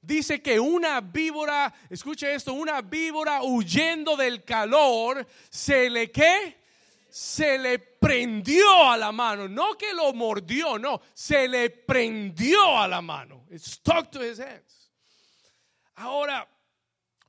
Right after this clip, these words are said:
justo cuando pensaste que ya estabas a salvo, justo cuando pensabas que la tormenta ya había terminado y que estabas en el lugar de refugio,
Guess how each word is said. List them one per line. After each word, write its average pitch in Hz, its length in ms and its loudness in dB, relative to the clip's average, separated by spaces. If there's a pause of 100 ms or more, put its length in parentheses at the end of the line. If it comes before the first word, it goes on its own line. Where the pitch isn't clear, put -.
justo 311 520 -4
cuando 214 540 -8
pensaste 269 960 -8
que 202 180 -12
ya 226 140 -6
estabas 220 520 -10
a 175 80 -12
salvo, 151 680 -16 (920)
justo 311 560 -4
cuando 226 460 -4
pensabas 277 920 -4
que 226 160 -8
la 202 240 -6
tormenta 233 920 -6
ya 233 340 -6
había 226 680 -8
terminado 208 880 -8 (320)
y 233 140 -10
que 175 180 -10
estabas 269 680 -2
en 202 120 -8
el 190 100 -6
lugar 220 440 -2
de 214 100 -6
refugio, 294 1000 -6